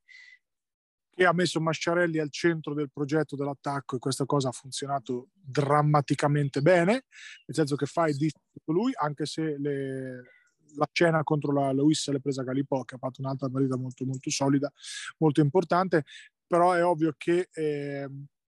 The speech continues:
contro l'atletismo, contro la velocità, contro il gioco in transizione di una Lewis molto aggressiva, eh, l'arma, diciamo, del, del giocare a metà campo, eh,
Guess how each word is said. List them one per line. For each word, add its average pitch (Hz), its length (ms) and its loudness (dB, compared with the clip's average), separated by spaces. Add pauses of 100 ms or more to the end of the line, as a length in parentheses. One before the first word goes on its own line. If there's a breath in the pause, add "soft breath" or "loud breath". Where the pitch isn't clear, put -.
(180)
contro 202 380 4
l'atletismo, 175 920 2
contro 180 600 0
la 160 120 0
velocità, 160 720 -2 (320 loud breath)
contro 165 340 -4
il 156 60 -2
gioco 165 240 -4
in 160 80 -4
transizione 160 800 -2
di 131 100 -10
una 143 200 -6
Lewis 160 420 4
molto 160 300 -4
aggressiva, 208 680 -2 (540 soft breath)
eh, 143 300 -2
l'arma, 180 580 2
diciamo, 175 500 -4
del, 156 400 -2
del 147 140 -8
giocare 160 300 -6
a 160 40 -2
metà 156 220 -4
campo, 175 720 -2
eh, - 80 -20